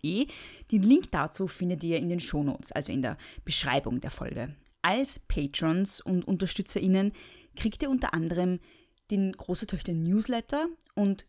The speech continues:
diesbezüglich wurde mir gesagt, dass der leider oft bei euch im Spam-Ordner landet. Also würde ich euch bitten, ab und zu den Spam-Ordner zu checken und den Große Töchter Newsletter als Nicht-Spam zu markieren, damit er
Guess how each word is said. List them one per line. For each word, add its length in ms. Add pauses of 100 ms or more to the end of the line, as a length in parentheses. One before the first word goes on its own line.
(100)
diesbezüglich 520
wurde 140
mir 100
gesagt, 460
dass 160
der 320 (140)
leider 480
oft 680 (240)
bei 160
euch 380
im 100
Spam-Ordner 760
landet. 440 (460)
Also 320
würde 140
ich 80
euch 200
bitten, 280
ab 200
und 120
zu 100
den 160
Spam-Ordner 640
zu 180
checken 480 (560)
und 400
den 180
Große 360
Töchter 360
Newsletter 680 (520)
als 280
Nicht-Spam 840
zu 120
markieren, 480
damit 240
er 320